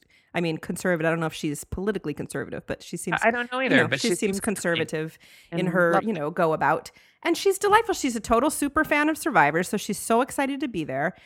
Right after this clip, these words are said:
Speaker 1: It's challenging for her because she's very shy and she's not used to sort of playing herself. Um,
Speaker 2: Yeah.
Speaker 1: and she's struggling a little bit, and I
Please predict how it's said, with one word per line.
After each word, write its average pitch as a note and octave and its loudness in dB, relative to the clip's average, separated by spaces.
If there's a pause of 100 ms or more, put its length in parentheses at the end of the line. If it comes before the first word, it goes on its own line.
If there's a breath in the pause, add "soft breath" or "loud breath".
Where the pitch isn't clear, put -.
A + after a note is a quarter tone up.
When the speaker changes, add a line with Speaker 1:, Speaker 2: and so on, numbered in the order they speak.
(300 soft breath)
Speaker 1:
It's G3+ -2
challenging B3 2
for C4+ 2
her C4 6
because A#3+ -2
she's - -8
very G3 0
shy F#3+ 4
and G3 -2
she's - -10
not F#3+ -2
used - -10
to G3 -6
sort F#3+ -6
of F#3 -10
playing F3+ -4
herself. F#3 0 (440 loud breath)
Um, F3 2
Speaker 2:
Yeah. D#3+ -4 (320)
Speaker 1:
and F3 -2
she's F3 -6
struggling G3+ -2
a A3 -2
little A#3+ 0
bit, C4 0
and G#3+ 0
I G#3 0